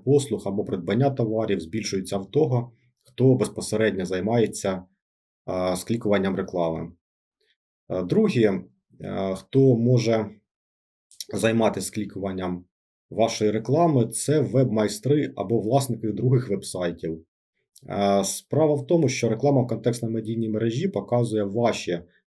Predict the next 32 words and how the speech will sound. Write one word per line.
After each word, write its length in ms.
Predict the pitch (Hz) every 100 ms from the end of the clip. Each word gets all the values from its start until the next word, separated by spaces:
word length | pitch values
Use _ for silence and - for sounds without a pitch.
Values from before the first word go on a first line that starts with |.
| _
графічні 580 | 87 92 107 120 - 98
медійні 400 | 98 98 98 95
оголошення 580 | 95 107 175 214 104 98
на 80 | 95
сторонніх 440 | - 135 139 131
сайтах, 500 | - 92 175 - - _ _ -
які 180 | 104 143
не 120 | 131
відносяться 500 | 135 135 127 - 101
до 120 | 95
компанії 560 | 101 95 101 98 98 95
Google, 420 | 170 202 107 87 - _ _ _ _
але, 300 | 101 117 151
е, 200 | 160 185 - - 101 104 98
вони 260 | 104 127 131
беруть 460 | 110 123 139 123
участь 360 | 135 175 120 -
в 40 |
програмі 420 | 95 - 127 127
Google 340 | 95 127 123 -
AdSense. 640 | 117 - 107 85 85 - _ _ _ _ _ -
По 80 | 110
цій 160 | 156
програмі 600 | - 139 139 202 175 98 - - _ -
власники 520 | 104 156 - 123 113
цих 300 | - 123 113
сайтів 560 | - 175 190 185 131 98
отримують 540 | 98 131 113 104 110
відсоток 440 | 120 - 101 87
від 160 | 104 95
вартості 440 | 101 - 98 -
кліка, 520 | 98 190 196 135 123